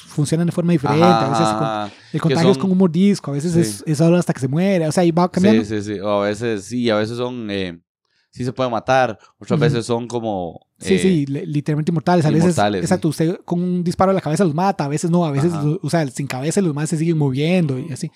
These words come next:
Speaker 1: Como que varía, entonces normalmente hay escenas donde la gente como medio explica, ¿verdad? Más
Speaker 2: Trata
Speaker 1: que
Speaker 2: de
Speaker 1: todo para,
Speaker 2: explicarlo,
Speaker 1: exacto,
Speaker 2: para que,
Speaker 1: para
Speaker 2: para uno que lo entienda, uno
Speaker 1: exacto,
Speaker 2: espectador.
Speaker 1: para uno de espectador, exacto, entonces los maes están
Speaker 2: Decir
Speaker 1: hablando.
Speaker 2: cómo son las reglas en este universo.
Speaker 1: Exacto, eh, hay una escena de esa película
Speaker 2: Ajá.
Speaker 1: donde los maes están hablando cómo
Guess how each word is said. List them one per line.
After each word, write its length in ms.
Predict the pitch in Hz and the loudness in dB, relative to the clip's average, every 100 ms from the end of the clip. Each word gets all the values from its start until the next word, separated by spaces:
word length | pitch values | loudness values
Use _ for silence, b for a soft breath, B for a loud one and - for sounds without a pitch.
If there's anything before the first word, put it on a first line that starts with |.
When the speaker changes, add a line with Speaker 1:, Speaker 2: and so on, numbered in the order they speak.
| _ _ _ _ - | _ _ _ _ -2
Speaker 1:
Como 180 | 170 | 0
que 100 | - | 0
varía, 300 | 147 156 254 | -2 0 0
entonces 200 | 208 180 | 2 2
normalmente 380 | 202 196 196 202 | 2 2 2 2
hay 100 | 196 | 2
escenas 280 | 185 202 214 | 4 2 2
donde 160 | 170 143 | 0 0
la 100 | 139 | -2
gente 160 | 151 | -2
como 140 | - 165 | 0 0
medio 320 | 147 135 135 | 0 0 -2
explica, 320 | - 233 214 | -2 0 0
¿verdad? 220 | 160 202 | 2 2
Más 140 | 190 - | 2 2
Speaker 2:
Trata 20 | |
Speaker 1:
que 60 | |
Speaker 2:
de 40 | 240 | 4
Speaker 1:
todo 100 | 233 | 4
para, 240 | - 165 | 2 0
Speaker 2:
explicarlo, 180 | 110 107 | 0 0
Speaker 1:
exacto, 120 | 165 120 | -2 0
Speaker 2:
para 80 | 120 | 0
que, 60 | - | 0
Speaker 1:
para 100 | 135 | 2
Speaker 2:
para 140 | 120 110 | 4 4
uno 400 | 139 156 180 180 | 4 0 -4 -6
que 120 | 127 | -4
lo 100 | 107 | -4
entienda, 320 | 98 131 117 | -2 -2 -2
uno 120 | 104 120 | -4 0
Speaker 1:
exacto, 200 | 208 - | 0 0
Speaker 2:
espectador. 340 | - 101 117 | -2 -2 0
Speaker 1:
para 160 | 175 175 | 2 2
uno 120 | 226 | 2
de 60 | 226 | 2
espectador, 480 | 240 202 214 240 | 0 2 2 2
exacto, 240 | 226 208 202 | 2 -2 -2
entonces 140 | 160 | -2
los 100 | 185 | 0
maes 220 | 190 202 185 | 2 0 0
están 180 | 196 | 0
Speaker 2:
Decir 120 | 208 208 | 4 4
Speaker 1:
hablando. 160 | 208 220 | 4 2
Speaker 2:
cómo 140 | 127 | 0
son 180 | 117 123 | 0 0
las 120 | 113 | 0
reglas 360 | 110 113 117 117 | 0 0 -2 -6
en 180 | - 101 | -8 -4
este 320 | 101 104 - | -4 -4 -8
universo. 460 | 95 92 95 87 _ | -6 -4 -6 -6 _
Speaker 1:
Exacto, 460 | 170 180 175 - - | -2 -2 -2 -6 -10
eh, 160 | 170 165 - | -4 -4 0
hay 140 | 165 | 2
una 120 | 202 | 2
escena 280 | 208 220 233 | 4 4 4
de 140 | 202 | 4
esa 160 | 202 214 | 4 2
película 440 | 208 214 247 247 - _ | 0 0 -2 -6 -10 _
Speaker 2:
Ajá. 240 | 98 95 90 | -12 -12 -2
Speaker 1:
donde 220 | 160 156 | 0 2
los 120 | 151 | 0
maes 200 | 156 175 | 0 -2
están 240 | 175 208 208 | -2 0 2
hablando 420 | 208 202 208 208 | 2 2 0 0
cómo 420 | 180 180 208 | 0 2 0